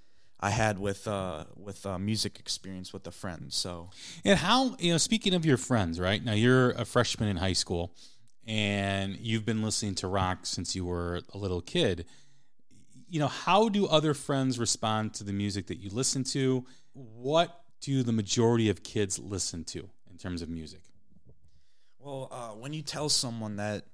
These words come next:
Speaker 1: you listen to rock, they're like, "Oh, like the Beatles? Oh, like, uh, Pink Floyd?" I think it's like they don't, they don't really know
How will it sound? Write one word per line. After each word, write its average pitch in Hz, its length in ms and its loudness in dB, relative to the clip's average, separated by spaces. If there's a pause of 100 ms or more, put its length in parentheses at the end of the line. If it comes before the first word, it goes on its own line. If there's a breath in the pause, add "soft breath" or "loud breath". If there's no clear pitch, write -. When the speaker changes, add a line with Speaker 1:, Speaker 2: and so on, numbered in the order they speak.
(180)
Speaker 1:
you 107 100 -10
listen 110 300 0
to 98 80 -2
rock, 98 480 0 (920)
they're 104 120 -4
like, 98 240 -4
"Oh, 135 100 4
like 123 280 0
the 104 80 -6
Beatles? 139 880 -2 (100)
Oh, 127 80 -2
like, 113 380 -4
uh, 95 400 -4
Pink 127 260 -4
Floyd?" 143 560 2 (760)
I 123 80 2
think 143 240 0
it's - 220 2
like - 420 -4 (200)
they 120 120 0
don't, 117 260 0
they 120 160 2
don't 123 160 0
really 117 260 0
know 101 560 0